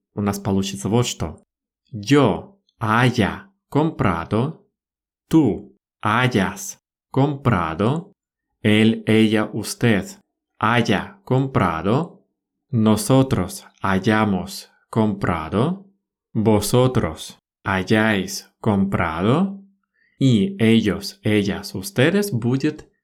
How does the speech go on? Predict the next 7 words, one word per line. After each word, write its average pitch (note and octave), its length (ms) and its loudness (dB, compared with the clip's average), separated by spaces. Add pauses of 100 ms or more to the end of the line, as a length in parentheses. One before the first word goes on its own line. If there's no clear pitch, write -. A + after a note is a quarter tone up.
hayan D3 640 -2 (280)
comprado. F2+ 760 -4 (440)
Таким B2 320 2
образом, B2 380 2
друзья, A2+ 640 0
мы A2 180 2
берем G#2+ 560 0